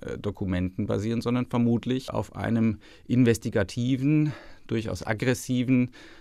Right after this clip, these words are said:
äh, Journalismus, der, äh, sich insbesondere auch gegen staatliche Einschränkungen richtet. Und insofern ist dieses Ausweichen, äh, das, äh, Suchen nach Nischen,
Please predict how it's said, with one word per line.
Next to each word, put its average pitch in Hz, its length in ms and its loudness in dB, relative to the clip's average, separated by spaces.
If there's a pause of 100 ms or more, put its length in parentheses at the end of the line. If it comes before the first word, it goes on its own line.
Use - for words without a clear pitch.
(140)
äh, 110 160 0
Journalismus, 113 840 0
der, 101 460 2
äh, 101 140 0
sich - 500 -8
insbesondere 127 580 4
auch 120 140 -2
gegen 135 240 2
staatliche - 540 -4
Einschränkungen 104 580 -2
richtet. 90 440 -6 (180)
Und 98 80 -6
insofern 101 540 -2 (320)
ist - 180 -6
dieses 104 300 2
Ausweichen, 127 840 2
äh, 113 140 -2
das, - 320 -4
äh, 110 160 0
Suchen 127 380 2
nach 107 260 2
Nischen, 123 560 2